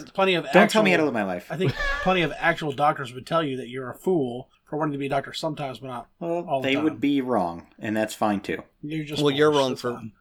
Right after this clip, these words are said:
Speaker 3: saying you're a doctor.
Speaker 2: Okay, anyway,
Speaker 3: <laughs>
Speaker 2: moving along. The one
Speaker 1: Are
Speaker 2: thing
Speaker 1: you
Speaker 2: I
Speaker 1: a
Speaker 2: will say,
Speaker 1: doctor
Speaker 2: uh,
Speaker 1: of what?
Speaker 2: cron can become quite taxing.
Speaker 3: What do you mean?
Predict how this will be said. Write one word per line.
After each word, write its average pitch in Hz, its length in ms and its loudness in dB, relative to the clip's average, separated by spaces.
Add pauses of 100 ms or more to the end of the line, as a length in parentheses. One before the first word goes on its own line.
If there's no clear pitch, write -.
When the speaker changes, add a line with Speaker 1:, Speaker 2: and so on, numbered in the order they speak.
(100)
Speaker 3:
saying 117 260 -4
you're 101 100 -8
a 101 40 -14
doctor. - 360 -12 (160)
Speaker 2:
Okay, 139 240 2
anyway, 113 400 0 (160)
Speaker 3:
<laughs> - 140 -4
Speaker 2:
moving 151 220 4
along. 101 280 0 (920)
The 156 120 8
one 202 160 8
Speaker 1:
Are - 20 4
Speaker 2:
thing - 80 6
Speaker 1:
you 196 60 8
Speaker 2:
I - 20 10
Speaker 1:
a 156 40 8
Speaker 2:
will 175 160 6
say, 156 180 4
Speaker 1:
doctor 156 180 4
Speaker 2:
uh, 131 300 6 (160)
Speaker 1:
of - 280 -14
what? 135 360 -6
Speaker 2:
cron 226 840 2 (320)
can 185 440 2
become 151 840 2 (600)
quite - 520 0
taxing. - 580 -6 (260)
Speaker 3:
What 135 100 0
do 123 60 2
you 120 60 0
mean? 110 180 -6